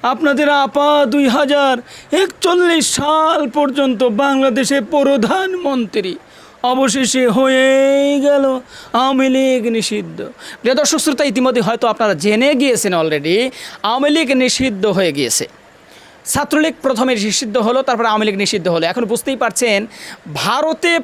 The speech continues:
পলাতক যেই সমস্ত আওয়ামী লীগের নেতাকর্মীরা রয়েছে, এমপি মন্ত্রীরা রয়েছে,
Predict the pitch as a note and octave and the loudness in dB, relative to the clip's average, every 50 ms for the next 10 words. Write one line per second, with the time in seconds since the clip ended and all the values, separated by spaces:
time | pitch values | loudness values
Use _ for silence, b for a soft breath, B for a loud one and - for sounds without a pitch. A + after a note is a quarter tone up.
0 | - - B3 A#3+ A#3+ B3 B3 B3 B3 C#4+ C#4 B3 G#3 E3 F3 A#3 A#3 B3+ A#3+ - | -2 -2 0 0 2 0 -2 0 0 0 0 0 0 0 2 2 2 2 0 0
1 | - C4 B3+ C4 B3+ - - - - C#4 C#4 D4+ D4+ G#3+ G#3+ G#3+ G#3 G#3 A3+ C4 | 0 0 0 0 -2 -2 -6 -4 0 2 2 2 2 2 2 0 0 0 -2 -2
2 | D#4 - E4+ B3 A3 G#3+ - D4+ D4 F#4 F4 D#4+ C4+ A#3+ G3 F#3+ F3 E3 D3+ - | -2 -2 -2 -2 -2 0 -2 -2 -2 0 0 0 0 2 2 0 0 0 0 -2
3 | G#3 G#3+ A3+ A3+ D#4 D4+ C4+ B3+ G#3 F#3 A3+ A3 A3 F#3+ F3 E3 E3 F3 G3 A#3+ | -2 -2 0 0 0 0 0 0 0 0 0 0 0 0 0 0 0 2 2 2
4 | A#3 - A3+ F#3+ F3 | 0 0 -2 -2 -2